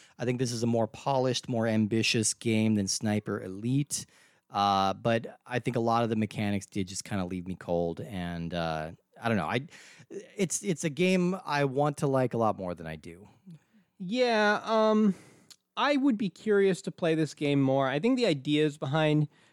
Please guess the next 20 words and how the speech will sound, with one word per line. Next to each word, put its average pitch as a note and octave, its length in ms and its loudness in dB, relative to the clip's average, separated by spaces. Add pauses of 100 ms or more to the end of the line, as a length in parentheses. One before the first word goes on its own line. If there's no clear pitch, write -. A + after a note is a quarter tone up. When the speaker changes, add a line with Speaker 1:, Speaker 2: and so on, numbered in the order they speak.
(160)
Speaker 2:
Deus D3 400 2
Ex C3 260 0
are C3+ 80 2
always C3 240 2
so B2 280 -2
good, A#2 640 -2
um, G#2+ 600 -2
and A#2+ 120 -4
I B2 80 0
think B2+ 220 0
we B2+ 140 0
might B2 220 2
have A2+ 100 -6
just A2+ 180 -6
gotten G#2+ 220 -2
stuck - 440 -4
at A2 100 -6
an G#2+ 200 -2
irritating A2+ 640 -6
part, B2 420 -6